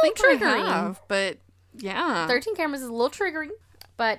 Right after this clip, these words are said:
Speaker 2: um, I think we can go ahead and move on to rating this movie. Um, Jess, so this is a horror film. Um, it is a horror comedy, so we will be using both of our scales, um, our scary scale and our satisfactory scale.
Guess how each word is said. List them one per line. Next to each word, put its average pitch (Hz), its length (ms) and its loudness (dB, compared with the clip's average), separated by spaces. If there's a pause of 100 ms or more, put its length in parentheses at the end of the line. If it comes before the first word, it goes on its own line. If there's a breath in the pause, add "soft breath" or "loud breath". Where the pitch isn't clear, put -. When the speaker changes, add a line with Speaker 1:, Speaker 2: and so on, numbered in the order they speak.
Speaker 2:
um, 196 460 -2
I 320 80 0
think 508 180 -2
we 440 80 6
can 330 140 0
go 220 100 0
ahead 214 200 0
and 202 100 -6
move 185 160 -8
on 185 260 -4
to 190 380 -14
rating 175 340 -10
this - 220 -14
movie. 160 480 -10 (100)
Um, 185 260 -6
Jess, - 380 -8 (320 loud breath)
so 302 140 2
this 285 120 0
is 339 120 2
a 339 60 6
horror 285 240 6
film. 208 440 -2
Um, 196 380 0
it 196 100 0
is 202 100 -2
a 220 60 -2
horror 220 240 0
comedy, 330 480 -2
so 226 160 -4
we 220 140 -6
will 180 160 -2
be 202 80 -8
using 196 640 -6
both 190 240 -2
of 190 100 -8
our 190 140 -4
scales, 170 680 -6
um, 170 220 -8
our - 100 -12
scary 156 380 -12
scale 220 420 -8
and - 100 -12
our 170 100 -12
satisfactory - 680 -8
scale. 214 320 -6